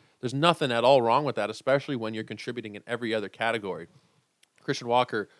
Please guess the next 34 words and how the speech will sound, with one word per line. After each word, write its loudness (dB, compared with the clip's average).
was -6
a -4
lifesaver -2
for -2
a -2
lot 0
of -8
people. -10
Now, -4
obviously, -4
he -8
is -8
gonna -4
be -2
out 0
there 0
as 0
much -6
as -10
they -2
can -12
possibly 0
put -4
him. -8
Hundred -4
fifty-seven -4
games -6
this -6
year, -4
hundred -2
and -10
sixty -6
last 0
year. -6